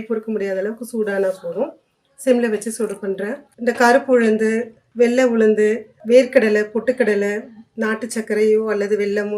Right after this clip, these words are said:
எல்லாம் கலந்து இந்த நல்லெண்ணெயோடு போட்டு பிடிக்கும் பொழுது உங்களுக்கு நல்ல எனர்ஜி கிடைக்கும். இந்த கருப்பு உளுந்து, உளுந்துல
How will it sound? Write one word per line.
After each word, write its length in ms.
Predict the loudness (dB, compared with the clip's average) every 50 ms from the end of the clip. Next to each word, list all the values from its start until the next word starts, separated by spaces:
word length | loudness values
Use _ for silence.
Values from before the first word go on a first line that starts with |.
| -4 -4
எல்லாம் 240 | -4 -6 -6 -6 -6 -6
கலந்து 340 | -4 -2 -2 -2 -2 -4 -6 -6 -4
இந்த 120 | -2 0 2 2 2
நல்லெண்ணெயோடு 640 | 0 0 0 0 0 2 2 2 2 0 -2 -2 -2 -4
போட்டு 180 | -6 -6 -6 -10 -14 _ -10
பிடிக்கும் 320 | -8 -8 -6 -4 -4 -4 -4
பொழுது 240 | -4 -2 -2 -4 -4 -6 -10 _ _ _ _ _ _ -6
உங்களுக்கு 260 | -4 -4 0 0 0 0
நல்ல 260 | 0 0 0 0 0 0
எனர்ஜி 300 | 0 -2 -4 -4 -6 -6 -6 -4
கிடைக்கும். 400 | -6 -6 -6 -6 -6 -6 -6 -6 -8 -14 _ _ _ _ _ _ _ 0
இந்த 100 | 0 0 2 4 4
கருப்பு 300 | 4 4 4 0 -2 -2 2
உளுந்து, 280 | 4 6 6 6 6 4 2 2 2
உளுந்துல 360 | 2 2 2 2 2 0